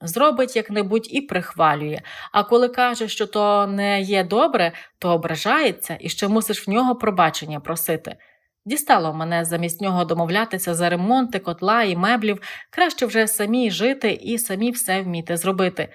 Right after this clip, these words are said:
І раковину полагодити, і шурупи докрутити в меблях, і електрика знайти. Тому я про чоловіків була такої ж думки,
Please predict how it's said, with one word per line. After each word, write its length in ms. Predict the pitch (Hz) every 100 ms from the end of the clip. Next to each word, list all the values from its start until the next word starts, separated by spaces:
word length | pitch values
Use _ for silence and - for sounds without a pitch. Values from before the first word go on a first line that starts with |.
| - _ _
І 100 | 330
раковину 540 | 240 214 208 185 185 180
полагодити, 680 | 185 180 170 175 170 170 165 - -
і 140 | 277
шурупи 480 | 240 208 208 262 226
докрутити 500 | 202 196 202 202 202
в 100 | 185
меблях, 380 | 190 208 185 180 - - -
і 180 | 302 -
електрика 720 | 175 160 170 - - - 160
знайти. 500 | 170 170 165 156 139 - _ _ -
Тому 260 | 302 339
я 180 | 233 185
про 180 | 185 180
чоловіків 500 | 196 196 220 262 285
була 260 | 214 196 185
такої 380 | 175 - 233
ж 80 | 202
думки, 400 | - 277 269 226